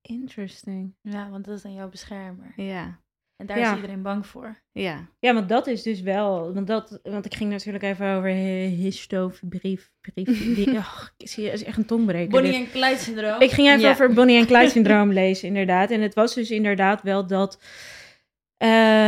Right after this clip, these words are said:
Speaker 1: de mensen die dus met zware criminelen gaan, en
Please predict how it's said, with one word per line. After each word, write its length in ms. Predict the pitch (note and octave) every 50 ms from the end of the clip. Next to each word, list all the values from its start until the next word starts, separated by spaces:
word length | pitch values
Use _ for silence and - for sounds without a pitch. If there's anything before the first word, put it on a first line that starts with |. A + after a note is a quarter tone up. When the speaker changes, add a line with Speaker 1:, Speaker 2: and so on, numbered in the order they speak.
| G#3+ G#3+ G3+
Speaker 1:
de 100 | A3 A3+
mensen 520 | G3+ G#3+ A3 A#3 B3+ A#3+ - - A3+ G3 F3
die 240 | G3 G#3 A3+ A#3 G#3+
dus 200 | G#3+ G#3 G3 G3+
met 180 | A3 G#3+ -
zware 300 | - A3 G#3 G3+ G#3 G3
criminelen 480 | - G3 G3+ G3+ G3+ F#3+ G3 G3+ G#3 G#3+
gaan, 160 | - G#3 G#3
en 280 | G#3 F#3+ G3 G3+ F#3+